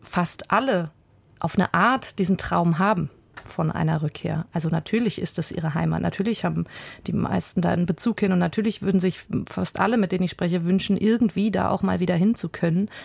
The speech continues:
Aber es ist eben nicht so einfach, wie es manch ein deutscher Politiker gerade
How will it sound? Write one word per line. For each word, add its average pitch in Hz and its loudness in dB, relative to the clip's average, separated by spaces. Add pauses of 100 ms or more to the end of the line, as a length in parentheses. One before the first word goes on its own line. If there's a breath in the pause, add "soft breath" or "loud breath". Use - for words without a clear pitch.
(140 loud breath)
Aber 175 0
es 170 0
ist - -2
eben 185 2
nicht 175 0
so - 0
einfach, 180 0
wie 170 -2
es - -6
manch 165 0
ein 165 2 (280 loud breath)
deutscher 160 -2
Politiker 165 -2
gerade 160 0